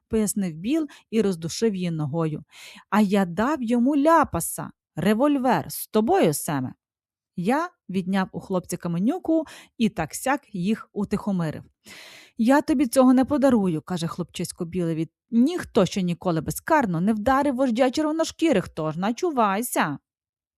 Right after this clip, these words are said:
Поснідавши, хлопець виймає з кишені шкару, так, обмотаний шворкою, і, розмотуючи її, виходить з печери.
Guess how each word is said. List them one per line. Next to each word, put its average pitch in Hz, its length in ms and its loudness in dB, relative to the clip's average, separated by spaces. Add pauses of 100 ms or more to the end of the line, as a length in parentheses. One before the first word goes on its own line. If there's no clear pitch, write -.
(500)
Поснідавши, 269 840 -2
хлопець 226 540 -4
виймає 190 400 0
з - 60 -8
кишені 175 400 -6
шкару, 165 460 -6
так, - 380 0 (280)
обмотаний 254 560 6
шворкою, 240 680 2 (240)
і, 262 160 6
розмотуючи 196 760 0
її, 240 360 -2 (260)
виходить 233 1040 2 (140)
з - 160 -14
печери. 165 540 -2